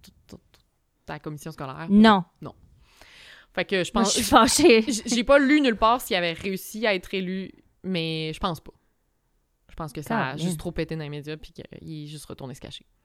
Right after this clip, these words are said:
Speaker 2: Reste dans ton trou, là. Fais
Speaker 1: Ouais.
Speaker 2: un commis d'épicerie, je sais pas.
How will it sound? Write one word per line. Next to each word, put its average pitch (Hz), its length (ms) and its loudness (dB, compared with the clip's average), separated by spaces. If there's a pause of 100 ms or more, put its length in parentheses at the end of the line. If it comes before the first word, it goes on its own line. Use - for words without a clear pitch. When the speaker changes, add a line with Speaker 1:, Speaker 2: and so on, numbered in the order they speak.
(1000)
Speaker 2:
Reste 196 340 -2
dans 156 140 -4
ton 156 200 -14
trou, 233 340 -2
là. 202 80 0
Fais 180 60 -8
Speaker 1:
Ouais. 269 240 -4
Speaker 2:
un 175 40 -6
commis 190 300 -6
d'épicerie, 190 680 -10
je - 80 -18
sais 214 140 -10
pas. 175 220 -14